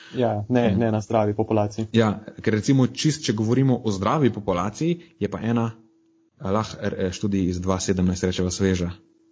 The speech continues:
Speaker 1: Dokaj sveža, dajva tako
Speaker 2: Sveža,
Speaker 1: reči.
Speaker 2: ja. Spet Jakubovicova skupina, ki so pa dejansko primerjali,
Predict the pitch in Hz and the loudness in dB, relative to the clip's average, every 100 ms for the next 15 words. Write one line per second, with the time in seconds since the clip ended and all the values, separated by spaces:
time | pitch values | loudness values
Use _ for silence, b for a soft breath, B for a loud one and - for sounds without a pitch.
0 | _ _ B B B B B B - 190 | _ _ B B B B B B -8 -2
1 | 147 131 123 113 - 123 110 107 123 120 | 2 4 4 0 -2 -4 -4 -2 0 0
2 | 107 113 104 98 98 92 - 127 - 143 | 2 2 4 2 0 -4 -12 -6 2 2
3 | 139 110 98 147 139 139 131 120 120 120 | 2 0 2 0 2 0 0 0 0 -2
4 | 127 127 123 120 - 110 110 107 107 143 | 2 2 2 -4 -6 -4 0 2 4 4
5 | 190 - 110 110 110 139 165 123 110 | 2 0 0 2 4 6 6 6 4